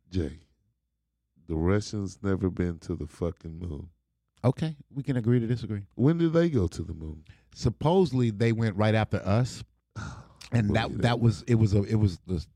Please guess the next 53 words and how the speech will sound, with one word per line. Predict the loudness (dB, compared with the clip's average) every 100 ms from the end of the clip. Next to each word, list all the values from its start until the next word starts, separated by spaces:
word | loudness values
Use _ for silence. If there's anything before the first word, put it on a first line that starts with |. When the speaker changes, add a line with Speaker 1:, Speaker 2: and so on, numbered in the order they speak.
| -2
Speaker 2:
the | 0 0
space | -4 0 0 2
race. | 0 0 -4 -12 -18 -20 -8
So | 2 4
we | 6 6
had | 4 2
to | 0 0
lie | -2 0 0 0 -2 -4
and | -6 -4
say | 0 2
that | 2
we | 2
went | 0 0 -2 0
there | -2 0 -2 -6 _
and | -6 -2
make | -2
this | -2 -2
big | 0 0
broadcast, | 2 0 0 0 0 0 -2 -8 -20 -20 -20 _ -2
you | 0
know, | 2
to | 0
say | 2 2
that | 4
we | 2
beat | 0 -2
the | -2 0
Speaker 1:
And, | 0
yeah, | 0 0
and | 0 0
they | 0
went | 0 -4 -4
bankrupt | -4 -4 -6 -12 -12 _
right | -10 -8 -6
after | -8 -10 -10
that. | -10 -10 -2
Trying, | 0
Speaker 2:
Okay. | 0 -2 -4
Speaker 1:
trying | -4 -2
to | -4
build | -2 0 0
shit | -4 -8 -10
to | -18
get | -16 -16 -14
there. | -18 -18 _ -2
Speaker 2:
Okay, | -2 0 -6 -10 _
and | -2 0 0 -2
so | 2 2 2
the | 2
Russians | 2 0 -2 -2
had | -2 -4 _ _ -8
d-, | -6 -2
kept | -2 -2